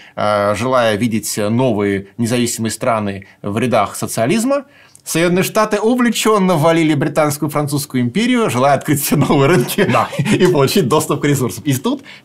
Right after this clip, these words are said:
Speaker 1: тактически интересы Москвы и Вашингтона полностью совпали. И англичане, и французы, да, ведь тогда был Энтони Иден,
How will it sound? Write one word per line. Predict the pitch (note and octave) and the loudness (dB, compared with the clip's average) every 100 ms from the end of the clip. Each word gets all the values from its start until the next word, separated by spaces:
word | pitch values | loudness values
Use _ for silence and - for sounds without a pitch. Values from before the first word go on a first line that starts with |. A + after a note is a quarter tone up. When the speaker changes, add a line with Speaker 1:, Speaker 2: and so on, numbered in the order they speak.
| - | -2
Speaker 1:
тактически | D#3+ D3 - B3+ - - - A2 - - - | -2 -2 -2 -2 0 -4 -2 -4 -4 -14 -4
интересы | C3+ C#3+ E3+ F3 C#3 C3 | -2 0 2 0 0 -2
Москвы | A#2+ C#3+ C#3+ D3+ | 0 0 -2 -2
и | B2 | 0
Вашингтона | A#2 B2 B2 A3 A#3+ | 0 -4 -2 0 -2
полностью | - - G3+ F#3 E3+ C#3 | -2 2 4 4 0 -4
совпали. | - C3 - G2 F2+ - - - - | -4 -4 0 -2 -2 -10 -20 -20 -8
И | C3 B2 C3 B2+ A#2 A2 | 0 2 2 2 0 0
англичане, | A2+ A2+ A#2+ E3+ B3 B3 | -2 -2 -2 -2 -2 -2
и | |
французы, | E3 A#2+ G#2 F3 G3 A#2 | -2 -4 -4 -4 -2 0
да, | A2+ D#3+ C#3 G2 - _ _ _ - | 2 0 -2 -12 -20 _ _ _ -12
ведь | - A#2+ A#2 | -4 -4 -2
тогда | A#2 A#2 A#2+ A#2 | -2 2 2 2
был | A2+ A2+ | 0 0
Энтони | C3+ B2+ A#2 G#2 | 0 -2 -2 -2
Иден, | C#3 F#3+ E3+ G#2 | 0 0 0 -4